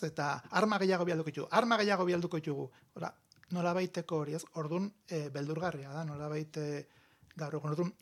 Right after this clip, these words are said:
ez da bakarrik militarri gabe asko zobe, militarismo hori gabe, ez? Horren kontra, ba, bueno, desmilitarizazio prozesuak martxan jartzeko beharra. Ba, orain, Loiolako kuartelako hau, adibidez, gu ez dugu esaten, "Ze ondo, militarrak Loiolatik joango dira."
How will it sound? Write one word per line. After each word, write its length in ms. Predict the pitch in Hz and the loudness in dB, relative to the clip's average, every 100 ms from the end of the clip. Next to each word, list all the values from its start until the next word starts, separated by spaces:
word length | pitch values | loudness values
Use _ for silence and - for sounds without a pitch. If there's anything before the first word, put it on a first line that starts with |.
| - | -12
ez 100 | 156 | -2
da 100 | 196 | 2
bakarrik 320 | 180 170 160 | 4 4 4
militarri 640 | 156 160 165 170 156 151 147 | 4 4 2 2 0 0 -2
gabe 240 | 147 156 | -2 -2
asko 240 | 156 - | -2 -4
zobe, 240 | 135 151 170 | -4 -2 0
militarismo 640 | 147 156 160 160 160 160 | 0 0 2 2 2 0
hori 120 | 165 | 0
gabe, 280 | 160 143 160 | 0 0 0
ez? 140 | 165 - _ _ | -2 -6 _ _
Horren 240 | 151 156 | -4 -4
kontra, 340 | 151 151 165 220 | -2 -4 0 0
ba, 80 | 156 | 0
bueno, 240 | 165 147 - _ - | -4 -6 -14 _ -6
desmilitarizazio 960 | 165 160 170 170 165 165 170 - 190 | -2 -2 -2 0 -2 -2 -2 2 2
prozesuak 600 | 175 151 160 - 139 135 175 | 0 -2 -2 -2 -8 -12 -8
martxan 440 | 151 - 156 151 - - - - | -8 -6 -6 -6 -10 -20 -20 -10
jartzeko 400 | 147 135 170 185 | -10 -6 -4 -4
beharra. 400 | 147 143 135 135 135 _ _ _ | -4 -6 -8 -10 -14 _ _ _
Ba, 120 | 151 147 | -10 -6
orain, 240 | 156 147 135 | -4 -6 -6
Loiolako 400 | 147 151 156 160 | -4 0 0 0
kuartelako 640 | 160 156 160 160 160 165 | 0 0 2 2 0 2
hau, 160 | 180 240 | 4 4
adibidez, 420 | 180 165 165 185 - | 4 0 0 -2 -4
gu 120 | 165 | -4
ez 60 | 156 | -2
dugu 140 | 165 160 | 0 0
esaten, 480 | 165 160 151 143 - _ _ _ - | 0 -4 -6 -8 -12 _ _ _ -4
"Ze 120 | - | 0
ondo, 220 | 233 240 208 | 2 4 4
militarrak 540 | 190 214 226 233 226 214 | 2 0 2 2 2 2
Loiolatik 840 | 190 196 190 226 247 233 - 180 | 4 6 8 6 6 2 -2 0
joango 320 | 196 208 220 | 2 4 4
dira." 360 | 202 175 143 | 4 2 0